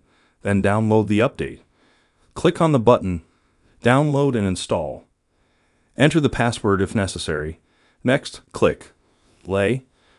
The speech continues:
Here you read the information and again press. Agree.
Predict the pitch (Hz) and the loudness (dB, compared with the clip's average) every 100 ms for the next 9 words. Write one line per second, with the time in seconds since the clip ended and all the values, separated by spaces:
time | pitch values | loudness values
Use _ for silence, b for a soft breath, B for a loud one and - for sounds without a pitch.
0 | _ _ 156 190 165 143 160 151 139 139 | _ _ 2 4 4 2 2 0 0 0
1 | 117 117 - 113 104 98 95 82 - 85 | 0 0 -2 -2 -2 -2 -4 -6 -6 -8
2 | 73 - - _ _ _ _ _ _ - | -8 -16 -20 _ _ _ _ _ _ -12
3 | 98 90 80 71 | -6 -6 -6 -10